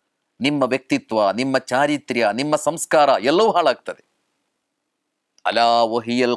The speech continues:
ಕಲ್ಬ್, ಅದು ಹೃದಯವಾಗಿದೆ, ಹೃದಯವಾಗಿದೆ.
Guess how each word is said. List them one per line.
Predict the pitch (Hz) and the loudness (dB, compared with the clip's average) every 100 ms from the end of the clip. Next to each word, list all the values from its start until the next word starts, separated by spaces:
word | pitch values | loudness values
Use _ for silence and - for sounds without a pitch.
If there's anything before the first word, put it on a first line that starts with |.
| - | -2
ಕಲ್ಬ್, | 123 131 127 139 139 - _ _ _ _ _ _ _ _ _ _ | -2 -2 -2 -2 -2 -8 _ _ _ _ _ _ _ _ _ _
ಅದು | 120 117 | -4 -4
ಹೃದಯವಾಗಿದೆ, | - 127 135 165 160 139 139 120 120 123 120 | -4 -4 0 0 2 2 -2 -2 -2 -2 -2
ಹೃದಯವಾಗಿದೆ. | 107 123 175 165 143 131 117 120 117 104 | -4 -2 0 2 2 0 -2 -4 -4 -4